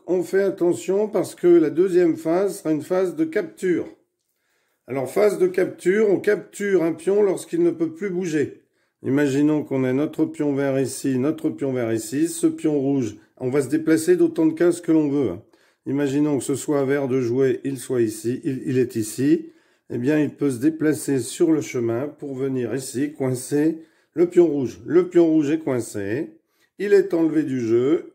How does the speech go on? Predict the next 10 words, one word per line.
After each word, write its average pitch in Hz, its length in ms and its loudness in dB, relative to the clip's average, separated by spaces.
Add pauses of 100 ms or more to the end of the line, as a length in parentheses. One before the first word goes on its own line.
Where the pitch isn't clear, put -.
(100)
et 175 380 4
vert 160 460 -4
peut 156 100 -6
enlever 139 640 -2
une 165 240 2
tuile 170 520 2
libre, 151 560 -2 (1080)
celle 185 260 2
qu'il 156 220 0
veut, 107 220 0